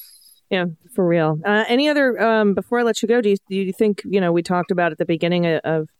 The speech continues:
of our discussion here that we are winding down the statute of limitations five years for these federal, uh, campaign violations from twenty sixteen. Uh, it's coming now to the,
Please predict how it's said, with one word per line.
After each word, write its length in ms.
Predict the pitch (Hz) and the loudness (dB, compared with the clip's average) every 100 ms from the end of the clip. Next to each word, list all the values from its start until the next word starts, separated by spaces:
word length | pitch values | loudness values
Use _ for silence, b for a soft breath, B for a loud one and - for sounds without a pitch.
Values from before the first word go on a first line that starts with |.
| _ _ _ _ _ | _ _ _ _ _
of 100 | 175 | 0
our 100 | 175 | 2
discussion 540 | 165 165 - 190 185 175 | 0 0 0 0 2 0
here 380 | 165 160 151 151 | 2 0 0 0
that 180 | 151 - | -2 0
we 240 | 170 180 | 0 2
are 420 | 156 170 185 165 151 _ _ _ - | 2 0 2 0 -2 _ _ _ -4
winding 680 | 160 175 196 202 185 190 | 0 2 2 2 2 2
down 400 | 180 175 190 180 | 0 0 0 0
the 80 | 151 | -2
statute 380 | - 180 165 165 | -2 -2 0 0
of 60 | 165 | 0
limitations 840 | 156 151 180 175 170 156 143 - _ _ _ _ - | 0 0 0 0 0 0 -2 -8 _ _ _ _ -4
five 300 | 175 160 180 | 0 0 2
years 420 | 190 170 151 165 | 4 4 4 2
for 100 | - | 0
these 200 | 180 151 | -2 -2
federal, 560 | - 151 156 160 165 170 - 160 | 0 0 2 2 0 -4 -6 -6
uh, 200 | 151 147 | -4 -4
campaign 400 | - 165 165 165 | -4 -2 0 0
violations 800 | 165 151 147 147 - 151 175 - _ _ _ - | 0 0 0 0 -2 -2 -2 -6 _ _ _ -8
from 120 | 135 | -6
twenty 260 | - 151 160 | -2 -2 0
sixteen. 800 | - - - 165 139 151 175 185 - | -2 -6 -4 -2 0 -2 -4 -6 -6
Uh, 240 | 151 139 | -4 0
it's 200 | 139 151 | -2 -2
coming 380 | - - 160 170 | -4 -2 0 0
now 260 | 160 147 165 | 0 -2 -2
to 180 | - 156 | -2 0
the, 220 | 151 | 0